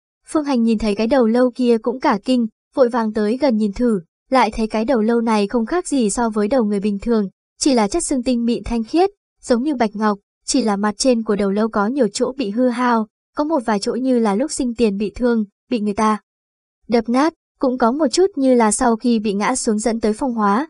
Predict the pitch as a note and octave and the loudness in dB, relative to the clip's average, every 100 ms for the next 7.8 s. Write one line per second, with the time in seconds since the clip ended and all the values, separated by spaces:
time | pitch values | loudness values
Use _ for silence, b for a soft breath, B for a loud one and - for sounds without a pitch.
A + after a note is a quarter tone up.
0 | _ _ - B3 A#3+ C#4 C#4+ B3+ A#3+ G#3 | _ _ -2 0 0 0 0 0 0 -2
1 | F#3 A3 G#3+ G#3 G3 C4+ B3 A#3 B3+ F#3+ | 0 0 2 0 -2 -2 -2 2 2 2
2 | - _ - C4+ C4+ G#3+ A3+ A#3+ A3+ C4 | -4 _ -2 0 0 0 2 2 2 -2
3 | A#3+ G#3 A3 A3+ G#3 G3 G3+ G3+ G#3 A#3 | 0 0 2 2 0 0 0 0 0 0
4 | A#3 B3+ A3+ B3+ A#3 A3+ G3 G#3+ G#3+ - | 0 -2 -2 -2 -2 -2 -2 0 -2 -2
5 | G#3+ F#3+ A3 F#3 G#3 G3+ G3+ C#4 A3 A3+ | -4 -2 -2 -2 -4 -2 -2 -2 -2 0
6 | A3 G#3+ G3 _ _ B3+ B3+ A#3 G3+ G3+ | 2 0 -4 _ _ 0 2 2 0 -2
7 | G3+ A3 A#3 C4+ G#3+ G3 G3+ | -4 0 0 0 0 0 0